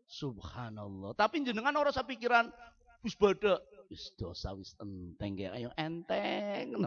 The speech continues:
Kowe berarti dosane akeh. Wong sing kaya kowe berarti dosane. Wong sing kaya kowe malah dosane akeh, ngrasa bahwa dheweke ke wis, wis seperti kaya mawaladata ummuh, seperti itu. Kemarin kan dalam Kanjuna Jawa Surur ada hadisnya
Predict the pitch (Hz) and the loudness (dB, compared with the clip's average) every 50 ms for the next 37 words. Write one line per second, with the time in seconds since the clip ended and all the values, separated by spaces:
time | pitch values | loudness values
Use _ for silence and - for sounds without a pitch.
0 | - - - - - _ _ _ - - - - - _ _ _ _ 180 208 214 | -2 -4 -12 -18 -18 _ _ _ -20 -20 -20 -20 -20 _ _ _ _ 0 2 2
1 | - 160 156 139 143 - 214 151 - 165 143 135 127 - 135 123 139 160 175 160 | 2 0 0 0 0 -2 -6 -2 0 0 0 0 0 -2 -2 -2 0 0 0 2
2 | - 170 170 170 - - - - 160 160 147 - - - - _ _ _ _ _ | 4 4 4 4 2 -4 -6 -2 -2 -2 -2 -4 -10 -16 -20 _ _ _ _ _
3 | _ _ _ _ _ - 247 254 - - 233 233 214 240 240 226 220 254 294 226 | _ _ _ _ _ 4 4 4 4 -4 -6 -2 -2 0 0 -2 0 0 -2 0
4 | 202 165 180 - 254 208 220 185 - - 185 180 175 185 226 269 330 330 247 175 | 0 -2 -2 -2 2 4 4 4 8 8 6 8 8 6 6 6 6 6 4 2
5 | - - - - - - - - _ _ _ 170 247 302 262 320 330 302 294 294 | -2 -8 -14 -20 -20 -20 -20 -20 _ _ _ 4 4 4 4 -2 2 4 4 6
6 | 285 277 294 349 392 392 370 370 226 285 240 - 254 247 247 254 277 302 320 - | 6 4 0 2 2 4 2 4 4 4 4 4 4 2 2 0 0 0 -2 2
7 | - 277 269 262 269 269 262 254 240 - - 302 320 - - 247 220 208 214 214 | 0 0 2 4 2 2 2 2 0 -2 -2 -2 -2 0 2 2 2 4 2 2
8 | - 202 196 190 196 - - 208 - 196 208 208 208 214 202 - - - - - | 4 4 4 4 4 2 0 -4 -4 -2 -2 -2 -2 -2 -6 -6 -8 -10 -14 -18
9 | _ _ _ _ _ _ _ _ _ _ _ - 240 - - 262 - 254 240 - | _ _ _ _ _ _ _ _ _ _ _ -6 -4 -4 -4 -2 -2 -2 -2 -2
10 | 220 - 240 240 262 269 254 247 254 254 254 247 240 247 247 220 240 226 349 370 | 2 2 6 8 8 6 8 6 6 6 6 6 6 4 6 4 4 4 4 0
11 | 392 392 392 330 - - - - 262 - 262 226 - 240 233 - 226 226 254 311 | 0 6 8 8 6 6 0 -2 -2 -2 -2 -6 -6 -8 -8 -6 -6 -4 -2 -2
12 | 311 330 320 349 370 294 254 226 226 214 214 233 220 175 220 208 214 208 196 202 | -2 0 -2 -4 0 0 2 2 2 0 0 -4 -2 -2 -2 -2 -2 -2 2 2
13 | 202 202 - 220 240 302 - - - 190 190 - - 180 180 214 269 214 - 180 | 2 2 2 -2 0 2 4 4 4 4 2 2 2 -2 0 0 -4 -4 -2 -2
14 | 160 139 - | -2 -2 -4